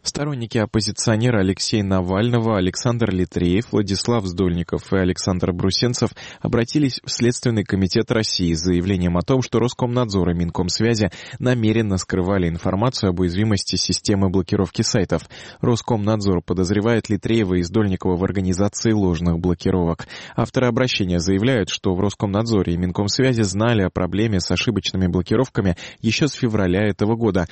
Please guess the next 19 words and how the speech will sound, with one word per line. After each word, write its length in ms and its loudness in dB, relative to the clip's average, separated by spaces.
но 120 0
не 120 0
приняли 460 2
мер, 320 0
чтобы 280 -2
обезопасить 640 0
систему. 300 -4
В 640 -2
Минкомсвязи 760 0
и 60 2
в 60 -4
Следственном 480 -2
комитете 580 0
отказались 600 0
от 180 -4
комментариев 600 0
по 80 -2
этому 240 0
вопросу. 580 0